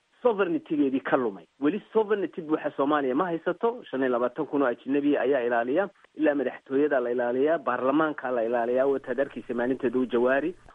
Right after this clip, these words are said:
Waa sirteennii ugu sarreysay. Waa ninka saddexaad ee awoodda dalka mise labaad. In nin ajnabi hor fadhiya mar-, marka dhowr geedi socod baynu ku jirnaa, oo midda ugu weyne ay tahay in Soomaaliya ay la soo noqoto madax bannaanadeedii. Taasna giddigeen baa ka wada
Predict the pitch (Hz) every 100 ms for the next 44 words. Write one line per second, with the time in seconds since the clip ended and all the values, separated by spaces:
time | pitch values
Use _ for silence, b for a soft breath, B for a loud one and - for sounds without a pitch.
0 | - 143 135 - 247 247 190 170 175 160
1 | 165 254 - 110 110 - 113 104 127 135
2 | 135 214 208 185 160 139 - 165 175 131
3 | 117 135 156 131 139 143 110 107 131 113
4 | 107 185 - _ - 175 196 196 139 147
5 | 175 180 160 160 165 139 127 139 143 127
6 | B - 190 185 165 - _ 139 240 247
7 | 226 156 156 170 143 151 - 165 214 185
8 | 156 143 127 - 180 - 113 110 107 98
9 | - _ - 143 151 226 214 165 175 220
10 | 190 151 120 120 127 123 131 139 135 151
11 | 151 135 120 139 - 123 110 - - 123
12 | 104 - 113 113 120 123 104 95 92 _
13 | - 156 208 - 196 143 165 202 175 165
14 | 170 139 127 151 143